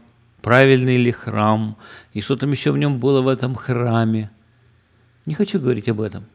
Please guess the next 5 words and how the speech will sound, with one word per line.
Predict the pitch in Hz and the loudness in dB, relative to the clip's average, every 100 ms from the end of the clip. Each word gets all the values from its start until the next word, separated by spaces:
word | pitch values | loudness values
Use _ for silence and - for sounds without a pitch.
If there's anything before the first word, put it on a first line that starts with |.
| _ | _
Хочу | - - 165 | -12 -6 -4
говорить | 160 156 - _ _ _ _ _ _ _ _ _ _ _ - | -2 -4 -8 _ _ _ _ _ _ _ _ _ _ _ -8
об | 110 | -4
эффекте. | 113 - 131 123 - - - _ _ _ _ _ _ _ _ _ _ _ _ _ _ _ _ _ _ _ _ _ _ _ - _ _ | -6 -4 -2 -2 -6 -18 -18 _ _ _ _ _ _ _ _ _ _ _ _ _ _ _ _ _ _ _ _ _ _ _ -20 _ _
Но | - 127 | -4 -4